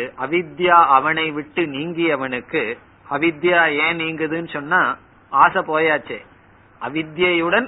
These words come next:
ஆசையானது சென்று விட்டவனுக்கு, யானி விஞ்ஞான உற்பத்தேகே பிராக்தனானி, யானி எந்த கர்மங்கள் ஞானத்தை உற்பத்தி செய்வதற்கு முன்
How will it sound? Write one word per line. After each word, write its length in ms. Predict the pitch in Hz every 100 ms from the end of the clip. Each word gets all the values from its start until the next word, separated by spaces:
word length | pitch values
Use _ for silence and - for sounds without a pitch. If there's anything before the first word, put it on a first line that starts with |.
| -
ஆசையானது 680 | 135 156 170 156 143 139 160 220
சென்று 360 | 147 156 180
விட்டவனுக்கு, 800 | 151 147 156 139 135 131 - 190 117 147 - _ _ - _ _ _ -
யானி 840 | 127 135 139 151 165 175 175 202 226 - 139
விஞ்ஞான 1000 | 131 147 - - 190 180 175 170 170 196 175
உற்பத்தேகே 1120 | 131 - _ 180 175 - 160 147 139 147 160 208
பிராக்தனானி, 1000 | - 139 147 - - 135 120 113 110 139 135 - _ _ _ _ _ _ _ _ -
யானி 460 | 165 160 185 180 139
எந்த 340 | 127 160 175 196
கர்மங்கள் 760 | 151 139 170 175 160 156 127 127 170 - _ _ 135 135
ஞானத்தை 920 | 139 139 165 196 202 202 - - 196 220 -
உற்பத்தி 680 | 139 139 _ 196 196 - 202 196
செய்வதற்கு 840 | 165 170 165 165 151 151 - 160 139
முன் 320 | 156 175